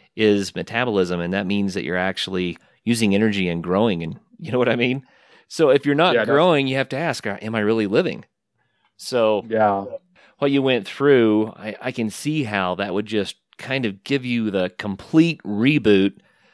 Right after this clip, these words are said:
Speaker 1: but not just a reboot, but a fresh foundation to build on. Check out bike parts dot com for all your cycling gear.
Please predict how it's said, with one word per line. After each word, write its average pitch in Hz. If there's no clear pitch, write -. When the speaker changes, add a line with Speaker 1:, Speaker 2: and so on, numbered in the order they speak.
Speaker 1:
but 127
not 143
just 151
a 107
reboot, 107
but 98
a 92
fresh 131
foundation 104
to -
build 107
on. 87
Check 143
out 110
bike 147
parts 165
dot 170
com 160
for 123
all 135
your 185
cycling 101
gear. 90